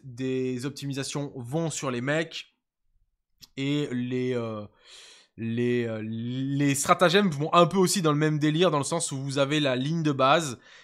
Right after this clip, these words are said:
et vous pouvez décider de pousser plus loin encore,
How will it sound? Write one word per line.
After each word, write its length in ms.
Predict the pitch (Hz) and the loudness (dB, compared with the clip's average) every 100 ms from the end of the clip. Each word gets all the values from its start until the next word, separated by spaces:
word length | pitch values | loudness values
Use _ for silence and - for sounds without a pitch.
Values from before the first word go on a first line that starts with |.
| - | -8
et 160 | 127 143 | -4 -2
vous 140 | 165 | -2
pouvez 260 | 156 156 151 | -2 0 2
décider 400 | 147 156 147 165 | 0 0 0 2
de 140 | 139 | 0
pousser 600 | 120 - 220 190 - 208 | -4 -4 -2 0 2 0
plus 200 | - 180 | 0 -2
loin 220 | 175 180 | 0 2
encore, 520 | 160 143 156 170 196 | 2 0 0 2 0